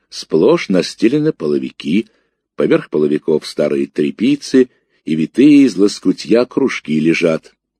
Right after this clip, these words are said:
Чистые кастрюльки висят на стене, к которой прибита старая газета. Одна тряпка для посуды, одна для утирки рук, полотенец несколько,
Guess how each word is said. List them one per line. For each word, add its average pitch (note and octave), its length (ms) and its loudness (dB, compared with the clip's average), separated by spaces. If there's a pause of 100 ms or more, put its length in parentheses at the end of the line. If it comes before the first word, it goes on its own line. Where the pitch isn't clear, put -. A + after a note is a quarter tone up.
(160)
Чистые E2 420 -2
кастрюльки F#2 640 -2
висят C2+ 360 -8
на C#2+ 140 -8
стене, D2+ 560 -6 (320)
к - 20 -20
которой G2 360 0
прибита G2+ 420 -2
старая F2 420 -2
газета. F2 640 0 (420)
Одна C3 320 -4
тряпка - 380 -8
для - 220 -8
посуды, C#3 600 0 (200)
одна G2+ 320 -4
для C#2 180 -4
утирки - 480 -10
рук, F2+ 400 -2 (340)
полотенец A2 720 0
несколько, A2 720 0